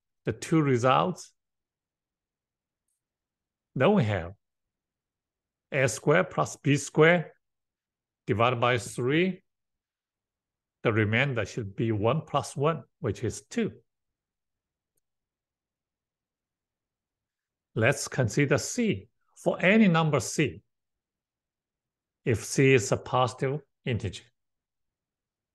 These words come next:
C divided by three, the possible remainders are zero, one, or two.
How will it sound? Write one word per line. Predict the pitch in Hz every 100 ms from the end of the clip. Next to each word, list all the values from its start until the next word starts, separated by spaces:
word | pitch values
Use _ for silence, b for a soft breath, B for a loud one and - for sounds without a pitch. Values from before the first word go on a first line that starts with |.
| _ b b b b
C | - - 165 202
divided | 165 135 143 143
by | 143 147
three, | - - 135 170 202 196 _ _ _ _ _ _ _ _ _ _ _ _ _ _ _ _
the | -
possible | - - 160 156 - 143 123
remainders | 113 120 190 190 110 - -
are | 113 117 120 - _ -
zero, | 101 113 135 170 196 196 _ _ _
one, | 120 123 151 170 160 _ _ _ _ _ _ _ _
or | 90 -
two. | - 95